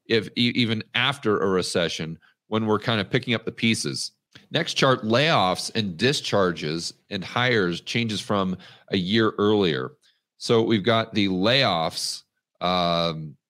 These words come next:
let's see here. So layoffs, discharges, hires changes from a year ago. So this number's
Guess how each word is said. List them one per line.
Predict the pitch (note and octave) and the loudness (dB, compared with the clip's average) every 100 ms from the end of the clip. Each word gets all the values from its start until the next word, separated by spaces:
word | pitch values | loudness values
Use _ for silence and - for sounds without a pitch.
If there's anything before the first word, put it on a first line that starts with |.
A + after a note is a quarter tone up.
| _ _ _ _ | _ _ _ _
let's | - - | -14 -12
see | - - F2 D#2+ | -10 -6 -4 -4
here. | D2+ D#2+ D#2 | -4 -4 -4
So | F2+ | -4
layoffs, | E2 G#2+ B2 A#2+ | -2 0 0 -2
discharges, | - G2 G#2 F#2 | -6 -6 -2 -2
hires | E2 F2+ E2 - | 0 0 0 -4
changes | - G2+ G2+ D#2 - | -6 -4 -4 -4 -10
from | D2+ | -10
a | C#2 | -12
year | D2 D2+ E2+ D#2+ | -8 -2 0 -2
ago. | B1+ B1+ B1 - _ _ _ _ _ _ - | -4 -12 -14 -20 _ _ _ _ _ _ -2
So | B2+ | 0
this | G2 D3 F#3 | 2 2 2
number's | D3 A#2 G#2+ | 0 2 0